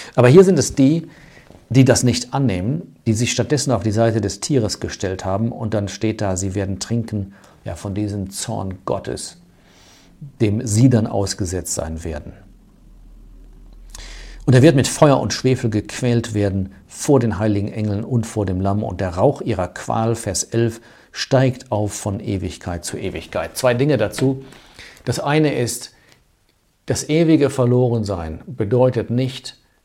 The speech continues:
dass man kein Bewusstsein hat oder einfach nur in Unwissenheit wäre über Gott, sondern es steht hier eindeutig, es hat zu tun mit Qual, die tief empfunden wird. Und das zweite ist,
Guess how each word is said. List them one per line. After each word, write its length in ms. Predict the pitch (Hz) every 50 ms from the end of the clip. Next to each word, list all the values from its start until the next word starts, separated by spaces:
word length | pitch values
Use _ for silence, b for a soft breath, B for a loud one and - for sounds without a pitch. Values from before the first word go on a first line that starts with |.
| _
dass 160 | - 120 -
man 160 | 123 117 110 110
kein 240 | - - 104 98
Bewusstsein 720 | 92 98 92 127 160 - - - - 120 95 80 73 -
hat 240 | - - - - - _ _ _ _ _ _ _ _ _ _
oder 240 | 120 117 113 107 -
einfach 340 | 127 135 131 - 113 - -
nur 460 | 113 113 113 104 104 104 - - - _ _ _
in 200 | - 107 110 113
Unwissenheit 920 | - 143 135 147 147 143 117 117 113 - - 117 95 95 101 98 95 98
wäre 180 | 101 98 92 -
über 240 | - - 92 95 92
Gott, 400 | - - 64 - - - - - b b b b b b b b
sondern 460 | - 120 113 110 107 104 110 - - -
es 120 | - - -
steht 180 | - 131 120 -
hier 160 | 117 104 -
eindeutig, 600 | 110 113 110 110 104 101 98 107 104 104 - b b b b b _ _
es 180 | 104 - -
hat 140 | - 113 -
zu 100 | - 110
tun 300 | - - 113 110 101 95
mit 260 | 95 92 - - -
Qual, 460 | - - - - 90 82 - - - - - _ _ b b b b b b b b b -
die 360 | 120 110 107 107 107 - - -
tief 420 | - - - 113 113 113 113 - b b b b b b b _ _ _
empfunden 580 | 101 101 98 - - 113 104 98 98 92 85 -
wird. 260 | - - - - - _ _ B B B B B B B B B B B B B B B
Und 100 | - 117
das 140 | 117 113 -
zweite 240 | 123 127 131 127 -
ist, 360 | 87 90 - - - -